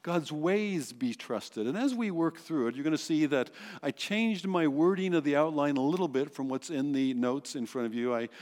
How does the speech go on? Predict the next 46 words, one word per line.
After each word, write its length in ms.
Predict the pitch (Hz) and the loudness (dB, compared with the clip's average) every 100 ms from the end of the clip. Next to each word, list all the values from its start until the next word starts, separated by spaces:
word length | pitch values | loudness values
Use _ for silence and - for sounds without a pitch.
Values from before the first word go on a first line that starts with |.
| - | -10
I 80 | 127 | -6
give 220 | 123 143 | -2 2
that 180 | 139 127 | 4 4
earlier 320 | 135 127 131 | 2 2 2
in 80 | 127 | 2
the 100 | 120 | 0
week, 300 | 117 131 139 | 0 -2 -2
and 140 | 117 | -4
then, 300 | 117 123 120 117 - | -2 -2 -4 -8 -8
well, 320 | 120 135 139 | -4 -4 -4
I 200 | 104 120 - _ _ _ _ _ _ _ _ - | -6 -10 -12 _ _ _ _ _ _ _ _ 0
changed 260 | 269 247 | 4 4
things 220 | 139 113 | 4 2
along 240 | 110 110 101 | 2 2 0
the 80 | 104 | -2
way. 240 | 95 92 - - - - - _ | -4 -8 -18 -20 -20 -20 -20 _
I 60 | 110 | -8
changed 280 | - 123 113 | -2 0 2
things 220 | 123 120 | 0 0
from 160 | 127 131 | -2 -2
the 60 | |
first 240 | 123 143 - | 0 -2 0
service 240 | 151 156 | -2 0
to 60 | 208 | 0
the 80 | 220 | 2
second 260 | 285 233 | 2 2
service, 320 | 160 131 110 127 | 0 0 0 0
so 140 | 311 | 4
don't 180 | 294 262 | 6 6
be 80 | 233 | 4
surprised 480 | 165 151 139 120 | 2 2 2 2
at 80 | 113 | 0
that. 260 | 107 117 160 | 2 0 4
But, 200 | 165 - - - - | 4 4 -8 -18 -12
um, 440 | - 151 143 135 120 - - _ _ - - - - | 0 4 4 4 -2 -8 -20 _ _ -20 -20 -18 0
so 180 | 202 202 | 6 8
I'll 120 | 175 | 8
highlight 380 | 202 247 214 196 | 8 8 6 6
those 240 | 180 165 | 4 4
as 120 | 160 | 0
we 100 | 180 | -2
go, 320 | 143 127 127 | 4 6 6
but, 240 | 143 165 160 - | 4 2 2 -4
but 380 | 151 185 185 - - _ _ _ _ _ _ 156 | 0 0 0 -6 -20 _ _ _ _ _ _ -6
God's 380 | 196 240 220 175 | 2 4 2 0
ways, 720 | 160 160 151 107 98 - | 0 2 0 -2 -6 -12